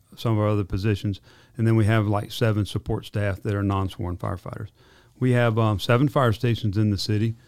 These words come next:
Um, on a normal duty day, we have fifty-six on shift. Those are what we call boots on the ground, the twenty-four seven,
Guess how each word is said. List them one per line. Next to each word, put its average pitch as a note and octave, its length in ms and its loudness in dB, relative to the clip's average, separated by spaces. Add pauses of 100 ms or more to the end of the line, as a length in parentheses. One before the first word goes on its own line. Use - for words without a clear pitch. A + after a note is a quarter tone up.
(320)
Um, G#2 520 -4 (200)
on A2+ 260 2
a A2+ 440 0 (1080)
normal C#3 320 4
duty B2+ 320 6
day, A#2+ 200 4
we B2 140 2
have A2 180 2
fifty-six B2+ 600 -4
on A#2 220 0
shift. A#2 380 -2 (420)
Those A#2 200 2
are A2 80 4
what A#2 160 2
we A2 120 2
call A2 200 4
boots A2+ 280 0
on A#2 100 2
the A2+ 80 0
ground, A2 340 2
the G#2 60 -2
twenty-four A2+ 480 -2
seven, A2+ 460 0